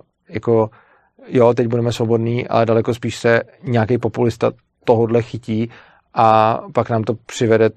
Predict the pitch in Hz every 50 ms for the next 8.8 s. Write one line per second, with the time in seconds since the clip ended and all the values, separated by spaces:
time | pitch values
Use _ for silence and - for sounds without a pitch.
0 | - - _ - 127 117 127 113 107 110 110 101 107 107 113 110 110 104 101 -
1 | - 110 104 113 107 - 113 101 - - - 113 110 107 107 104 107 110 110 113
2 | 107 107 - - 113 104 107 107 110 107 104 98 104 101 95 98 98 98 101 101
3 | 101 - - - 107 104 - - - - 107 107 101 98 101 - - - - -
4 | - - - - - - - - - - - - - 110 107 98 - - 110 95
5 | - - - - - - _ - 110 113 117 113 113 117 117 107 110 104 104 110
6 | 104 - - 110 107 107 120 120 101 104 107 110 104 - - 117 107 - - 107
7 | - 113 113 110 110 - - - - - - - - 139 _ - - - 113 110
8 | 113 131 120 113 107 - - 110 107 - 113 113 110 110 110